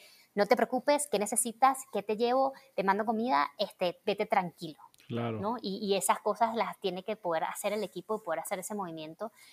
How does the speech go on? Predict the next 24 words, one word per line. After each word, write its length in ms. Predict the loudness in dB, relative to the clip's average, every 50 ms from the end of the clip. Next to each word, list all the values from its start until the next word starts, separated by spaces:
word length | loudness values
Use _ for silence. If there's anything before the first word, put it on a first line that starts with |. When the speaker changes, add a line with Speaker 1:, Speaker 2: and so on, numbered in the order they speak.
| -20 -8 0
Speaker 1:
este, 260 | 0 0 0 2 0 0
hasta 240 | 0 4 4 2 4
como 200 | 4 2 2 2
la 140 | 2 2
persona, 360 | 0 -2 -2 -2 -2 -2 0 0
si 120 | 2 2
decimos 300 | 2 2 2 -2 -4 -6
que 60 | -6 -8
somos 160 | -8 -8 -6
una 80 | -6
empresa 260 | -4 -4 -4 -4 -2 -4
de 60 | -2
innovación 520 | 0 0 0 0 -2 -2 -4 -4 -4 -2
y 140 | 0 2 2
alguien 240 | 2 2 0 -2 0
llega 160 | 0 0 0
con 160 | -2 -4 -6 -4
un 80 | -6
error, 380 | -6 -2 0 0 0 0 -2 -8 _ _ _ _ _ _ _ _ _ _ _ -2
¿cómo 220 | 0 0 2 2
reaccionas 540 | 2 2 2 0 -2 -2 -2 -2 -2 -2 -4
ante 160 | -6 -6 -6
ese 160 | -8 -6 -6
error? 300 | -6 -6 -6 -8 -10 -10